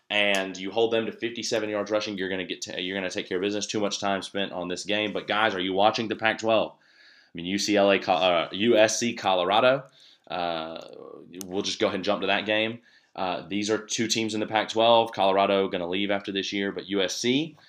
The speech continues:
U S C's gonna make some noise. I mean, U S C has got a great offense. Caleb Williams is just amazing. This game featured great quarterback play on both sides of the ball.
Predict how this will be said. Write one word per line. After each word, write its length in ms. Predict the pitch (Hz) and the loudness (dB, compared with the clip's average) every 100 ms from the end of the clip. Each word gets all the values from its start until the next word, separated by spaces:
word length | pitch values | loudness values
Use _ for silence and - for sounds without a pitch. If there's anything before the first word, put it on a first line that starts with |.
| _ | _
U 160 | 87 95 | -4 -2
S 120 | 104 | 0
C's 120 | 131 | -2
gonna 140 | 135 135 | 0 0
make 160 | 139 | 0
some 140 | 139 135 | 0 0
noise. 460 | 160 160 135 - | 2 2 0 -4
I 60 | - | -6
mean, 140 | 98 | -4
U 140 | 98 110 | 0 0
S 120 | 110 | 0
C 140 | 131 | -2
has 160 | 135 113 | -2 -2
got 260 | 110 107 98 | 0 0 2
a 140 | 101 | 0
great 320 | 92 95 113 | 0 2 4
offense. 400 | 95 95 87 76 | 4 -2 -2 -10
Caleb 300 | - 104 101 | -6 -2 -2
Williams 400 | 98 101 98 95 - | 0 0 0 -2 -2
is 260 | 104 95 85 | 0 0 -2
just 600 | 90 104 95 87 - - _ - _ | -2 2 2 0 -8 -14 _ -20 _
amazing. 560 | - 92 92 85 76 67 _ | -6 -4 -4 -4 -6 -12 _
This 180 | - 110 | 0 0
game 300 | 117 110 104 | 4 2 0
featured 440 | 101 120 107 104 - | -2 -2 0 -2 0
great 220 | 104 101 | -2 0
quarterback 380 | 107 104 101 - | -2 -2 -2 -2
play 160 | 104 | -2
on 140 | 95 87 | -2 -2
both 180 | 98 | -2
sides 180 | 95 98 | -2 -4
of 60 | 92 | -4
the 60 | |
ball. 400 | 92 98 104 - | -4 -2 -2 -6